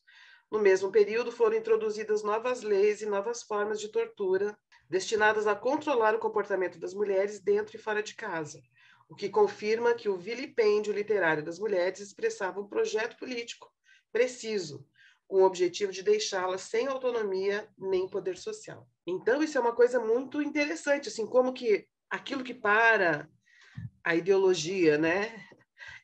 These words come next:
masculina, né, era a era da razão, né,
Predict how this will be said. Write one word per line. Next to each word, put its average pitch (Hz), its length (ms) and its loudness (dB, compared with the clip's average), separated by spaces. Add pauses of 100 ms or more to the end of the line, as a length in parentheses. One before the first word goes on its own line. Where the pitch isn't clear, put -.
(360)
masculina, 180 880 2
né, 170 160 2
era 175 260 4
a 165 60 4
era 214 260 4
da 190 80 0
razão, 165 1080 0
né, 160 160 -8